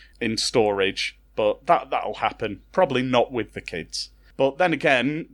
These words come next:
my elder kids were there as part of the wedding. You know, they, they've had those as good, that as good memories.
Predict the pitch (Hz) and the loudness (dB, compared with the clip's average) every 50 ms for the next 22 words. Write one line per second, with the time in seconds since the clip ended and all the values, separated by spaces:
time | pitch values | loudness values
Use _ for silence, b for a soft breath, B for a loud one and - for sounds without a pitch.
0 | - _ _ _ _ 143 139 143 147 147 151 156 165 165 143 - 143 - - 160 | -20 _ _ _ _ -4 0 2 4 4 4 4 2 2 -2 -6 -8 -4 -4 -4
1 | 135 - - 131 139 131 151 151 170 170 135 117 - - - - 127 101 117 117 | -6 -4 -4 -4 -2 2 4 4 4 4 2 0 -2 0 2 2 2 4 2 0
2 | 120 147 147 139 - - 104 104 123 127 110 107 120 127 127 127 123 127 - - | 0 0 0 0 0 -2 -2 -2 -2 0 0 0 2 2 2 0 0 -2 -4 -2
3 | 127 127 127 - 127 120 - - 131 120 120 120 - 131 117 - - - 139 123 | -2 -2 0 0 -2 -2 -2 -2 -2 -2 -2 -4 -6 -8 -8 -10 -6 -6 -6 -6
4 | - _ _ _ 139 131 131 - 135 - - - 139 135 131 131 127 127 127 131 | -6 _ _ _ 0 0 0 -2 -6 -10 -6 -4 -4 -4 -2 -2 -2 -2 -2 -2
5 | 131 131 135 139 135 135 135 135 - - | -2 -2 -2 -2 -2 -2 -4 -4 -8 -10